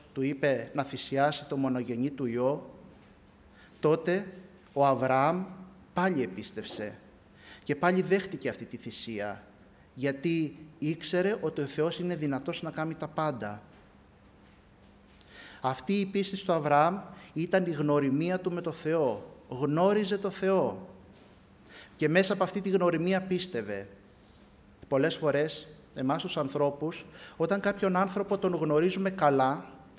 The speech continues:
όταν κάποιον άνθρωπο είναι δικός μας, συγγενής, αδελφός μας, φίλος μας, και τον γνωρίζουμε πολλά, πολύ καλά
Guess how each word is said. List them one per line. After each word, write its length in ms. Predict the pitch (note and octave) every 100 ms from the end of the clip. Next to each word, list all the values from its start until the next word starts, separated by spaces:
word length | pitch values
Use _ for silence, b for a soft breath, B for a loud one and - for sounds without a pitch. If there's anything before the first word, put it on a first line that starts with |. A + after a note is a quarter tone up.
| B B
όταν 220 | E3+ F3+ G3+
κάποιον 320 | G3 G3+ F#3+
άνθρωπο 640 | G3 G3+ G3 G3+ F3+ D3+ -
είναι 200 | F#3 G3
δικός 460 | F3 F3+ E3 D#3+
μας, 320 | D#3 E3+ F3+ -
συγγενής, 760 | - E3 D#3+ C#3 C#3 D3+ -
αδελφός 600 | E3+ D#3+ E3 E3+ D#3+ D#3+
μας, 360 | D3 D#3+ D#3+ -
φίλος 420 | - F#3 F3 F3 E3
μας, 300 | F3 F3+ - B B
και 100 | -
τον 120 | D#3+ E3
γνωρίζουμε 420 | E3 F#3+ A3 G#3
πολλά, 280 | F3+ F3+ F#3+
πολύ 420 | - - E3 -
καλά 600 | F#3+ D#3 C#3+ D3+ D#3+